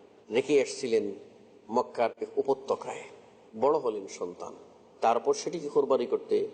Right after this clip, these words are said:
তিনি আদিষ্ট হলেন। কিভাবে করলেন? চলুন আমরা এই ঘটনাটি শুনি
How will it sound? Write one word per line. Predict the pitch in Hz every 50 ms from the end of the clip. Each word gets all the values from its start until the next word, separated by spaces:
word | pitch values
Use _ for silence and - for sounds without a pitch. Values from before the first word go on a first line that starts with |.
| - - - - - -
তিনি | 120 104 104 98
আদিষ্ট | - 92 101 127 - - - - - -
হলেন। | 90 90 92 92
কিভাবে | - 208 226 302 247 214 220
করলেন? | 208 220 220 226 220 233 247 254 - - _ _ _ _ -
চলুন | - 135 120 113 110 104 104 101 - - - - - - -
আমরা | - 101 104 101 101 104 107 117 - - - - - -
এই | - - 98 92
ঘটনাটি | 95 120 120 123 135 131 113 123 123 123
শুনি | - - 170 175 175 180 180 170 170